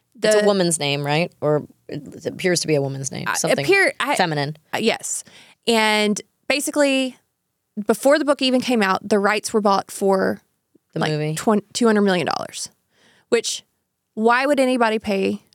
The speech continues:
Speaker 1: two hundred million dollars for a book they haven't read and secure screening rights for, or, like, film rights for a project they don't even know
Speaker 2: So
Speaker 1: about,
Speaker 2: the
Speaker 1: unless there was a
Speaker 2: theories
Speaker 1: huge name behind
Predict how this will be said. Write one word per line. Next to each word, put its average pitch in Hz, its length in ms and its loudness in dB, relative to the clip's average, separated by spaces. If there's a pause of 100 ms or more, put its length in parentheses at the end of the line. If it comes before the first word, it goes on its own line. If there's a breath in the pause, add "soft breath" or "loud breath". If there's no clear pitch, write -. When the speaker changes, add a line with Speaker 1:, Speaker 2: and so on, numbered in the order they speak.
(220)
Speaker 1:
two - 120 -2
hundred 285 140 2
million 254 200 2
dollars 196 320 2
for 214 120 0
a 202 40 2
book 277 280 -2
they 247 400 0
haven't 233 240 -2
read 214 340 0 (1080)
and 196 560 0 (260)
secure 214 500 0 (180)
screening 214 520 0
rights 185 380 -2
for, - 300 -6
or, 196 180 -2
like, - 320 -8
film 214 220 2
rights 190 340 -4 (300 loud breath)
for 220 180 4
a 190 80 2
project 208 340 -4
they 208 80 -2
don't 208 140 -2
even 202 140 2
know 208 120 2
Speaker 2:
So 208 100 2
Speaker 1:
about, 208 100 4
Speaker 2:
the - 60 0
Speaker 1:
unless 247 180 2
there 240 200 4
was 196 100 4
a - 40 4
Speaker 2:
theories 214 260 -4
Speaker 1:
huge 285 560 0
name 202 200 2
behind 180 100 -2